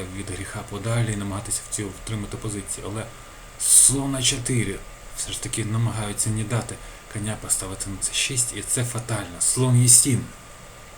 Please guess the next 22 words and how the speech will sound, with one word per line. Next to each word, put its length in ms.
Слон 340
тепер 260
виходить 440
на 80
Ф 140
шість, 380
і 100
ферзь 480
виявляється 500
під 300
ударом. 500
Слон 300
на 120
чотири 380
захитався. 680
Тепер 260
не 60
зрозуміло, 420
що 180
ви 60
там 180
поставили, 640